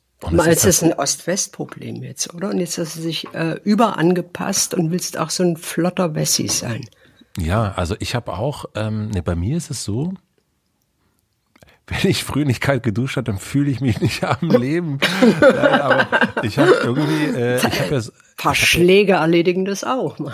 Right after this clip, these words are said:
Speaker 1: Ein paar Schläge, ja, ich hab, ähm, ich hab so das Gefühl, wenn ich jetzt nicht geduscht hab morgens, dann, ähm, <laughs> sind die wenigen Haare, die ich da oben noch habe, dann hängen die so ganz traurig, äh,
Speaker 2: Du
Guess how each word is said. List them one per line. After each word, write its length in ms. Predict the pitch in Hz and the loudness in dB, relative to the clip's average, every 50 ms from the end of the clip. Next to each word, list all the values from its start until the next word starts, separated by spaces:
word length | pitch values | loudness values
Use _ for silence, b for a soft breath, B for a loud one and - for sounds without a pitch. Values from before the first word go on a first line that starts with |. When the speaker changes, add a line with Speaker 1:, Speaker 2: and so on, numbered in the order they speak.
| - - | -2 0
Speaker 1:
Ein 160 | 208 - 107 95 | 0 2 2 2
paar 160 | - 113 104 | 0 0 0
Schläge, 400 | - - 110 113 131 139 143 135 | 0 0 2 2 2 2 0 0
ja, 260 | 113 107 113 127 135 | 0 0 0 0 0
ich 160 | 117 - - | -2 0 -2
hab, 260 | 131 123 - - - - | -4 -4 -4 -6 -4 -2
ähm, 400 | 117 113 113 113 113 117 113 110 B B B B B B B - | 0 0 0 0 0 -2 -2 -4 B B B B B B B -10
ich 80 | - - | -8 -8
hab 100 | 98 - | -4 -2
so 100 | - - | -2 -2
das 220 | 117 113 - - | 0 -2 -2 -4
Gefühl, 640 | - 85 - - - - 90 82 85 104 143 180 175 - | -6 -6 -6 -8 -8 -2 0 2 4 4 4 2 0 2
wenn 120 | 107 101 113 | 2 2 2
ich 100 | 107 107 | 2 0
jetzt 180 | 104 - - | 0 0 0
nicht 160 | 113 - - | -2 0 0
geduscht 560 | - 85 78 - 95 104 120 - - - - 147 | -2 -4 -2 -2 -2 -2 -2 -4 -6 -4 -4 -4
hab 240 | 143 - _ - | -4 -4 _ -2
morgens, 580 | 117 110 110 123 131 143 147 143 139 - - - | 0 2 2 2 2 0 -2 -2 -4 -6 -8 -2
dann, 420 | - 120 110 110 113 120 123 127 B B B B B B B B B B B B B B _ _ | 2 4 4 4 4 2 0 -2 B B B B B B B B B B B B B B _ _
ähm, 420 | 95 95 98 98 98 95 95 98 113 - - - - 80 | 0 2 4 4 4 2 2 0 -2 -4 -6 -6 -4 0
<laughs> 280 | 85 107 92 80 - 123 | 0 2 2 2 0 0
sind 260 | 107 101 113 131 123 | 2 2 2 2 2
die 100 | 117 90 | 2 2
wenigen 340 | 95 107 120 143 139 120 101 | 4 4 4 4 2 2 2
Haare, 240 | 98 107 117 120 113 | 2 2 2 2 2
die 80 | 107 | 0
ich 80 | 107 98 | 0 0
da 100 | - 110 | -2 -2
oben 200 | - 120 113 117 | 0 0 0 0
noch 180 | 101 90 - - | 0 0 0 -2
habe, 300 | 104 123 139 117 107 98 | -2 -2 0 0 0 0
dann 240 | 98 92 95 104 - - | 0 0 0 -2 -2 -6
hängen 300 | 98 - 120 127 143 131 | -6 -4 -2 -2 0 2
die 100 | 120 113 | 2 2
so 220 | 107 107 104 98 92 - 95 | 2 2 0 0 -2 -6 -4
ganz 280 | - 98 117 151 139 - | -2 -2 -2 -2 -4 -4
traurig, 720 | - - 101 98 117 143 135 127 131 120 - - - - - | -6 -4 0 0 2 2 2 0 0 -2 -4 -8 -12 -12 -6
äh, 20 | 170 | -4
Speaker 2:
Du 360 | 120 104 104 107 107 104 | -2 0 0 0 0 -2